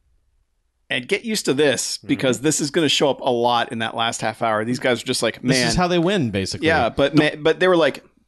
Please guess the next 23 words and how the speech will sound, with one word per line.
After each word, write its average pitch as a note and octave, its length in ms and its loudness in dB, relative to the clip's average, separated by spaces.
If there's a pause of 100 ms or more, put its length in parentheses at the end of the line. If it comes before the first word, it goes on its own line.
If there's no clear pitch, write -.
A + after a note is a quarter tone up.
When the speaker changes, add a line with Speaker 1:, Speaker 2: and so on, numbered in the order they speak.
(140)
Speaker 1:
everyone D#3+ 280 0
who D#3 80 4
made D3 180 2
this B2+ 140 -4
movie B2+ 100 0
was G#2+ 120 -4
like, A2 120 -2
"Man, G#2+ 380 -4 (260)
you A#2+ 140 -6
remember B2 300 0
Evil A2+ 200 -4
Dead G#2 260 -2
one, G#2 280 -4
right?" G2 300 -8 (400)
Speaker 3:
<laughs> C#3+ 100 -12 (960)
Speaker 1:
Uh, G#2 480 0 (680)
it's D#3 220 -4
been, E3 240 2
like, A#2+ 200 0
twelve A#2 340 0
years A#2+ 280 0
since D3 240 -4
then, E3+ 400 0